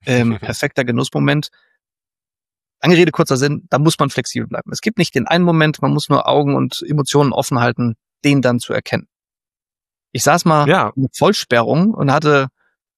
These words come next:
Speaker 1: da war ich noch sehr jung, das ist verjährt und alles, hatte ich eine Dose Bier dabei und keine
Speaker 2: <laughs>
Speaker 1: Klimaanlage im Auto. Und dann habe ich mich auf mein Autodach gesetzt, dieses Bierchen getrunken. Ich glaub, das war einer der genussreichsten Momente in meinem Leben.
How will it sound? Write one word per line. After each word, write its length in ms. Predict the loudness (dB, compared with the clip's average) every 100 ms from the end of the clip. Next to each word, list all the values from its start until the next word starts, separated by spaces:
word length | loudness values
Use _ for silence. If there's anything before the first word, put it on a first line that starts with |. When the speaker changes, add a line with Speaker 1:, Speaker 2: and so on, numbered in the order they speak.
| _ _ -2
Speaker 1:
da 100 | 2
war 60 |
ich 80 | 4
noch 80 | 2
sehr 200 | 2 4
jung, 220 | 4 4
das 140 | 2 0
ist 120 | -2
verjährt 380 | -2 0 0 0
und 80 |
alles, 260 | 0 -2 -2
hatte 180 | -2 0
ich 60 |
eine 120 | 0 0
Dose 260 | 0 0
Bier 160 | 2 2
dabei 420 | 2 0 -2 -4 _ _ _ _ _ _
und 160 | -6 0
keine 200 | 0 0
Speaker 2:
<laughs> 40 |
Speaker 1:
Klimaanlage 480 | 2 2 0 0 -2
im 100 | -2
Auto. 260 | -2 -2
Und 100 | -2
dann 60 | -2
habe 80 | -2
ich 80 | -2
mich 180 | -4
auf 120 | -4 -4
mein 140 | -2
Autodach 400 | 0 0 -2 -2
gesetzt, 440 | -2 -2 -4 -6 -18 _
dieses 260 | -4 -4 0
Bierchen 340 | 0 2 0
getrunken. 640 | -2 -2 -4 -2 -2 -2 -6 _ -14
Ich 120 | -4
glaub, 140 | -2
das 160 | 0 0
war 60 | 0
einer 140 | 2
der 120 | 2
genussreichsten 680 | 2 0 0 -2 -2 -2 0
Momente 340 | 2 2 2
in 100 | 2
meinem 180 | 0 0
Leben. 240 | 0 -2